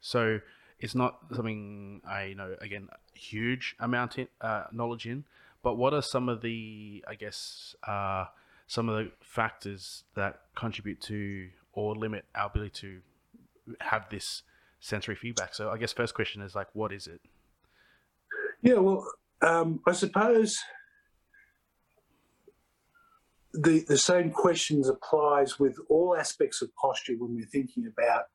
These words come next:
Speaker 2: um, lifting. Uh, I suppose the back's a very good example.
Speaker 1: Mm-hmm.
Speaker 2: You know, where we, we become aware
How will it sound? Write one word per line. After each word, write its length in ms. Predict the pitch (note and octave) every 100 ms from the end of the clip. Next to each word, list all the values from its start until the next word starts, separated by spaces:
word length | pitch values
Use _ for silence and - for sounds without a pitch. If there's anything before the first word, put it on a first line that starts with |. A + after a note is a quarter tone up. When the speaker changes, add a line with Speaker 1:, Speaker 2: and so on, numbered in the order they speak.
| _ A#2
Speaker 2:
um, 480 | A2 A2 G#2+ A2 - - - _ _ _ -
lifting. 460 | D#3 F#3+ - - A2
Uh, 400 | A#2 A#2 A#2 A#2+
I 80 | -
suppose 300 | - E3 B2+
the 80 | A#2+
back's 420 | G#2+ D3+ - -
a 60 | B2
very 300 | A#2+ A2+ A2
good 180 | A#2+ A2+
example. 760 | A2 - C3 C3+ G#2+ - - - - - -
Speaker 1:
Mm-hmm. 240 | - B2+
Speaker 2:
You 60 | A#2
know, 160 | A2
where 340 | A#2 A#2+ A#2+ - - - -
we, 260 | B2+ A#2+ - - - -
we 460 | B2 B2 A#2+ A#2+ A2
become 400 | A2+ - C3 B2
aware 760 | A#2+ B2 C#3+ C#3+ C#3 C#3 C3